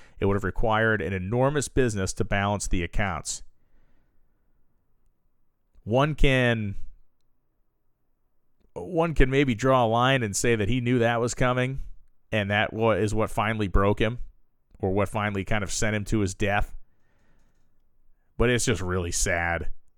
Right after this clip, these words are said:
That's in November of ninety-six. We go to March of eighteen ninety-seven, again in the New York Times. Ferris wheel taxes unpaid. Quote, "Scott McVeigh, the town collector for Lakeview, will probably have his hands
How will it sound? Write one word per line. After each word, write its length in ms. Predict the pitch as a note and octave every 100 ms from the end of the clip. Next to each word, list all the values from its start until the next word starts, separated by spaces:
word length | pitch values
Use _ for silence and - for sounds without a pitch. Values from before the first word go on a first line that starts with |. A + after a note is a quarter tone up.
| _ _ _ _ _ _ _ _ _ _ _ _ _ _ _
That's 260 | G#2 G#2+ A#2
in 80 |
November 400 | G#2 F#2+ G2+ G2+
of 80 | G2
ninety-six. 720 | F#2+ F#2+ F2+ - A#2+ A2 G#2 -
We 140 | F#2+
go 100 | G2+
to 100 | F2+
March 300 | F#2 F#2+ -
of 120 | F#2
eighteen 340 | G2 F#2 G#2 F#2+
ninety-seven, 600 | F#2 E2+ - A2 G#2+ F#2+
again 240 | F#2 G2+
in 80 | F#2
the 40 |
New 100 | F2+
York 260 | F#2 E2+ -
Times. 600 | C#3 D3 D3 C#3+ C3 - - - _ -
Ferris 340 | - A2+ G2+ -
wheel 180 | G#2 F2
taxes 480 | A2+ A2 G#2 G#2
unpaid. 580 | G2 F#2+ G#2 G2 F#2 F2+ - - - -
Quote, 300 | A#2 G2+ F2+
"Scott 300 | - C3 C3
McVeigh, 440 | G#2 A#2 A2+ A2+ F#2
the 100 | -
town 240 | A2+ G#2+
collector 420 | G#2+ F#2+ A2+ G2
for 160 | - F#2
Lakeview, 460 | F#2+ A2+ - F#2+
will 160 | F#2 E2+
probably 380 | - B2 D3+ A2+
have 180 | A#2 G#2+
his 140 | F2
hands 540 | - D#3+ B2 G#2+ G2